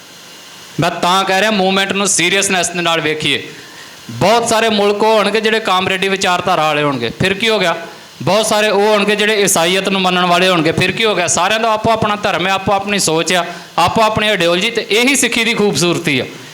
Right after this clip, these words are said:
ਵੀ ਜਿਹੜਾ ਜੋ ਹੈਗਾ ਅਸੀਂ ਉਹਨੂੰ ਪ੍ਰਵਾਨ ਕਰਦੇ ਆ। ਸੋ ਉਹਦੇ ਵਿੱਚ ਜਿਸ ਤਰੀਕੇ ਦੇ ਨਾਲ ਇਹਨਾਂ ਦੋਵਾਂ ਮੁਲਕਾਂ ਨੇ ਸਾਡੀ ਬਾਂਹ ਫੜੀ ਆ, ਕੈਨੇਡਾ ਨੇ ਤੇ ਅਮਰੀਕਾ ਨੇ, ਉਹਦੇ ਲਈ ਸਾਨੂੰ ਇਹਨਾਂ ਦਾ ਧੰਨਵਾਦ ਕਰਨਾ ਚਾਹੀਦਾ। ਪਰ ਉਹਦੇ ਨਾਲ ਨਾਲ ਹੀ ਕਈ ਵਾਰੀ ਨਾ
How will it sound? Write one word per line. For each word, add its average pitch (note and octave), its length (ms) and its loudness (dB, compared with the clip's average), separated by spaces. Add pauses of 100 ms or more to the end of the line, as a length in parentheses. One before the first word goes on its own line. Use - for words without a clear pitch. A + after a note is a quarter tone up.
(120)
ਵੀ G#3 100 0
ਜਿਹੜਾ G#3+ 400 0
ਜੋ E3+ 380 0
ਹੈਗਾ A#3+ 280 2
ਅਸੀਂ A3 160 0
ਉਹਨੂੰ A3 160 -2
ਪ੍ਰਵਾਨ F3 320 0
ਕਰਦੇ A#2+ 340 -2
ਆ। G2+ 40 -6 (480)
ਸੋ - 120 0
ਉਹਦੇ A#3 460 0
ਵਿੱਚ F3+ 340 0
ਜਿਸ G3+ 340 2
ਤਰੀਕੇ F#3 380 0
ਦੇ G3+ 100 2
ਨਾਲ G#3 140 2
ਇਹਨਾਂ F#3+ 320 0
ਦੋਵਾਂ F#3 340 2
ਮੁਲਕਾਂ F3 440 2
ਨੇ C#3+ 120 -2
ਸਾਡੀ E3 320 0
ਬਾਂਹ D#3+ 280 2
ਫੜੀ D#3+ 340 0
ਆ, G2 60 -2 (500)
ਕੈਨੇਡਾ F3 400 0
ਨੇ G3+ 120 0
ਤੇ G3+ 80 2
ਅਮਰੀਕਾ D#3+ 420 0
ਨੇ, B2+ 120 -2 (100)
ਉਹਦੇ F3+ 200 2
ਲਈ G#3 100 2
ਸਾਨੂੰ E3 260 2
ਇਹਨਾਂ E3+ 180 2
ਦਾ E3+ 80 2
ਧੰਨਵਾਦ D3 400 0
ਕਰਨਾ A2+ 280 -2
ਚਾਹੀਦਾ। G2+ 300 -4 (800)
ਪਰ G3 160 4
ਉਹਦੇ A3 220 2
ਨਾਲ F#3+ 340 2
ਨਾਲ G3+ 220 2
ਹੀ A2 120 -2 (600)
ਕਈ F#3 180 0
ਵਾਰੀ G#3+ 200 0
ਨਾ B3 140 0